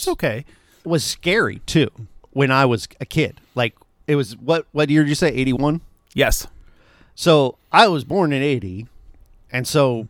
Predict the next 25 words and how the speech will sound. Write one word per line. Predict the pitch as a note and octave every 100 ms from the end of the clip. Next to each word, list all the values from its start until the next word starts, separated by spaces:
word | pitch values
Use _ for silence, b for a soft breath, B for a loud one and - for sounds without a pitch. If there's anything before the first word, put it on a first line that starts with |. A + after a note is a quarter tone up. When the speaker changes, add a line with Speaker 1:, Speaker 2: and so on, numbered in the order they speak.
| -
Speaker 2:
this | B2+ F3 -
had | F3 D#3 A2+
been | D3 C#3
in | B2+
the | A#2
background, | C3+ D3 D#3 B2+ A#2+
and | C3
I | D3
think | C#3+ E3+ -
probably | D#3+ E3 E3 C3 C#3
when | B2
I | A#2+ A#2+
first | - D#3+ D3+ - C#3
experienced | - - D3 E3+ C#3 -
it, | A#2 G#2+
it | - D3
probably | F3 C#4 A#3 A#2 A#2
scared | - F3 D#3+ F#2+
me. | G2 - b b b b b -
'Cause | B2 F2+
there's | A2+ G#2
snakes | - B2+ D#3 F3 D3+ C3 - C#3+
and | A#2+
there's | A#2 A2
zombi-, | G2+ C#3 C3+ C3+